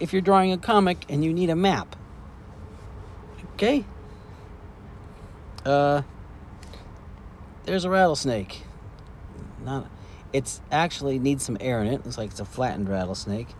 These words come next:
Um, this poor creature should be put out of its misery. Um,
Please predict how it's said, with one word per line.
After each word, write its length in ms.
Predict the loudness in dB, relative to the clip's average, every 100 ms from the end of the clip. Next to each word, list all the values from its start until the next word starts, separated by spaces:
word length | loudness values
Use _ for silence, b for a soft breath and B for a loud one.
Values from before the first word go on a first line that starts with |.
| B B B -6
Um, 240 | -2 -2 2
this 240 | 4 4
poor 280 | 2 0 0
creature 500 | 0 -2 0 -2 -4 -8 -16
should 220 | -10 -8
be 100 | -6
put 200 | -4 0
out 160 | 2 2
of 60 | -2
its 140 | -4
misery. 460 | -4 -2 -2 -2 -4 -6 B B B B -6
Um, 380 | -4 -2 -2